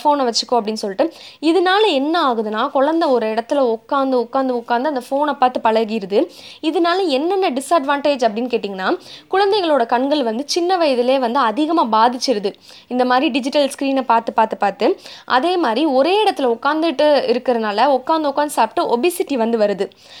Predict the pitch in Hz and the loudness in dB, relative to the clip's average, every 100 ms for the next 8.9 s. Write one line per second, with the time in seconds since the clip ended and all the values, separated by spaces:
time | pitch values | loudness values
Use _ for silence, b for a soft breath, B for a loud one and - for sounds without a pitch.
0 | B B 247 302 262 208 339 277 233 233 | B B 2 2 2 2 2 2 0 0
1 | 370 427 466 427 339 - 320 339 285 233 | 2 2 2 2 -2 0 0 0 0 -2
2 | 277 233 233 233 214 220 214 233 240 285 | 0 0 0 0 -2 -2 2 2 0 -2
3 | 226 233 277 320 339 254 - 285 262 220 | 0 2 2 0 -2 -4 -6 -4 -2 -4
4 | 208 190 247 - B B B - 277 320 | -4 -2 -2 -4 B B B 0 2 2
5 | 285 320 233 254 277 285 240 214 226 208 | 0 0 0 0 2 2 0 0 -2 -2
6 | 190 220 349 B B B 262 302 311 359 | -4 -2 -2 B B B 0 2 2 0
7 | 302 262 - 370 381 415 311 320 339 403 | 0 -2 0 2 2 0 0 -2 0 0
8 | 403 311 269 240 226 302 254 269 330 | 0 -2 0 0 0 0 0 2 0